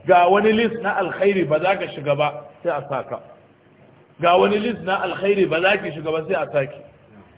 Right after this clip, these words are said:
Ƙarin girma ne wajen aiki, jarabawa ne a makaranta, wani ci gaba ne na kasuwanci,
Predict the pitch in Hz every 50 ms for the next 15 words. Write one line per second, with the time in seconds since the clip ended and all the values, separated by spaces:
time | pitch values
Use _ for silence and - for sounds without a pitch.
0 | _ - - 190 220 220 214 196 170 170 190 190 196 202 208 196 190 180 180 -
1 | 185 185 175 202 208 202 202 160 131 120 185 226 202 196 190 185 185 190 196 196
2 | 196 190 156 165 165 180 175 185 190 185 185 185 190 202 196 185 190 190 - -
3 | - - - 151 175 196 208 - - 208 220 214 185 190 170 190 190 196 180 165
4 | 170 170 196 190 190 190 196 196 208 214 - 214 143